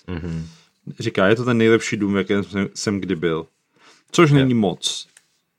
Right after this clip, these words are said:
Speaker 2: Eh,
Speaker 1: Tak jako
Speaker 2: Harry byl
Speaker 1: byl v Bradavicích, no, ale to se asi počítá jako, jako
Speaker 2: To se
Speaker 1: hrad.
Speaker 2: podle mě ne-, co by to, no, jasně. Že byl u Dursleyů, byl u paní Figové a u, eh, March, ne? Asi
Speaker 1: Nejspíš.
Speaker 2: máme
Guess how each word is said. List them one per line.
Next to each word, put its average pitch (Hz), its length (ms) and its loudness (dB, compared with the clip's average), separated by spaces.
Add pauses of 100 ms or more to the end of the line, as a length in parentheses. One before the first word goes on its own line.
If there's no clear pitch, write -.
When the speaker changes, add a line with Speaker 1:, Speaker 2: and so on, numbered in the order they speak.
(680)
Speaker 2:
Eh, 92 380 2
Speaker 1:
Tak 95 140 0
jako 82 120 -6
Speaker 2:
Harry 117 180 4
byl 110 240 4
Speaker 1:
byl 92 140 4
v 82 40 -6
Bradavicích, 95 760 0
no, 85 160 -2
ale 87 180 0
to 85 100 -12
se - 120 -6
asi 82 180 -6
počítá 80 500 -8
jako, - 180 -14 (100)
jako 71 200 -16
Speaker 2:
To 87 60 -2
se 82 100 -4
Speaker 1:
hrad. - 100 -2
Speaker 2:
podle 113 140 2
mě 110 100 2
ne-, 95 160 -2 (240)
co - 140 -6
by 104 100 -6
to, 104 220 -2
no, 104 280 0
jasně. 92 380 -10 (320)
Že 104 160 -2
byl 101 260 2
u 107 60 -2
Dursleyů, 120 640 4
byl 117 160 2
u 107 60 0
paní 104 260 -2
Figové 98 760 2
a 98 240 -2
u, 92 720 -4 (760)
eh, 92 460 -2
March, 87 600 -4
ne? 95 180 -2
Asi 92 580 -4 (520)
Speaker 1:
Nejspíš. 90 220 -4
Speaker 2:
máme 92 260 -2